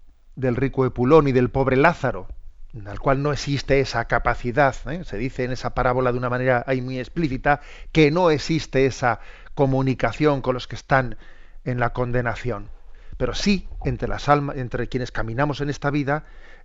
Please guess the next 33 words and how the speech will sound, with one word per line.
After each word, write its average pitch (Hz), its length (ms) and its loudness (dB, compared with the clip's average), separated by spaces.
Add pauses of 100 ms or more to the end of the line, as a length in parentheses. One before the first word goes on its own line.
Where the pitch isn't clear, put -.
entre 123 340 2
las 107 160 -2
almas 143 240 2
del 131 80 0
purgatorio 135 540 0
y 135 100 -2
las 120 160 -2
almas 123 180 0
que - 60 -4
están 123 200 0
en 117 100 -4
el 113 80 -6
cielo. 196 260 -2
Existe 190 500 -2 (320)
esos 156 240 0
vasos 143 300 -2
co-, 135 220 -8
comunicantes, 135 640 -2
esa 143 240 0
oración 151 480 0 (240)
de 135 100 2
los 127 200 0
unos 139 200 -2
por 117 200 -4
los 113 160 -8
otros. - 420 -6 (480)
Podemos 143 480 4
orar 123 300 2
por 120 100 -2
las - 160 -6
almas 127 240 -2
del 113 80 -6
purgatorio. 123 720 -4